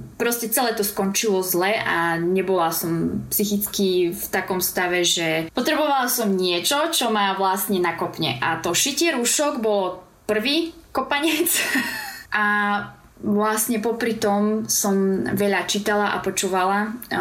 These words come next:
také tie audioknihy. A najväčšia inšpirácia prišla z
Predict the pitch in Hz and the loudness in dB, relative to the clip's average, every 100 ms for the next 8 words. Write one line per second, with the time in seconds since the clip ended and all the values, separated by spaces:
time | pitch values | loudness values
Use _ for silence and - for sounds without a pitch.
0 | 180 175 190 185 - 180 165 - 190 247 | -2 -2 -4 -6 0 0 2 0 0 0
1 | 254 - 254 247 359 - - 202 202 196 | -2 0 0 0 -2 -4 -4 0 2 2
2 | 202 196 196 - - 196 208 254 254 196 | 2 2 0 -2 -2 0 2 0 0 0
3 | 190 208 190 185 214 202 190 202 214 185 | 0 0 0 0 0 0 0 0 2 0
4 | 185 | 0